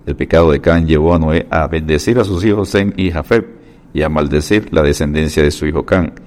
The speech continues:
Y dijo: "Maldito sea Canaán, siervo de siervos será a sus hermanos". Génesis nueve veinticinco. La maldición de Noé no iba dirigida hacia ninguna raza en particular, ni a la esclavitud hecha por el hombre,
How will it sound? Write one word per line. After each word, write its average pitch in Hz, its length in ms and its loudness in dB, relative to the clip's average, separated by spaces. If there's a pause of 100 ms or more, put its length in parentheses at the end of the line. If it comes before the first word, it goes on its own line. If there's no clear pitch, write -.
(360)
Y 76 120 -2
dijo: 82 500 0
"Maldito 85 380 -2
sea 101 200 0
Canaán, 87 420 -2 (360)
siervo 117 520 2
de 85 140 2
siervos 80 600 -2
será 78 400 0
a 76 40 4
sus 73 200 -6
hermanos". 80 600 -2
Génesis 76 520 -4
nueve 73 220 -4
veinticinco. 82 680 -2 (600)
La 71 60 -8
maldición 76 440 0
de 87 100 2
Noé 85 260 0
no 92 100 -4
iba 92 160 4
dirigida 92 460 0
hacia 80 400 0
ninguna 80 340 -4
raza 82 260 0
en 78 80 -4
particular, 78 600 0 (440)
ni 85 160 0
a 82 80 0
la 80 60 0
esclavitud 73 520 0
hecha 80 160 0
por 73 180 -2
el 78 60 0
hombre, 87 380 -2